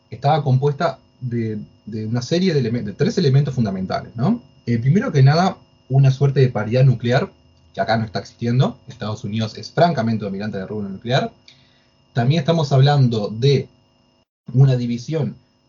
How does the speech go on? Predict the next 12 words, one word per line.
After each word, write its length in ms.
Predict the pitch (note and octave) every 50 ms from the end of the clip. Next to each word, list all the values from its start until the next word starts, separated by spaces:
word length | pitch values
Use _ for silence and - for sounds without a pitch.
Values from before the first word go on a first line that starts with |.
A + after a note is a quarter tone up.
| _ _
eh, 320 | - F#2 F#2 F2 F2 F2+ F2+
digamos, 380 | F#2+ A#2 A#2+ A#2 G#2 G2+ - - _ -
axial 480 | - _ - - C3+ D3 C#3 B2 G2+
del 140 | F#2 G2 F#2+
mundo 460 | G#2+ A#2+ C3+ C3 A2+ G2 F2 D#2+ - _ _
entre 420 | - B2+ B2+ A#2+ - - - - - _ _ _ _ _ _ _ _ _ _ -
comunismo, 640 | B2 B2 B2+ B2+ A#2+ C3+ D#3+ D#3 B2+ G#2 F2+ F2
de 80 | F2+ F2+
alguna 160 | F#2+ G#2+ G#2+
manera, 240 | G#2+ G2+ G2 F2+ F2+
y 20 |
capitalismo, 720 | - - F2+ G#2 - - - F#3+ G3 D3 D#3 G3 A#3+ A#3+ -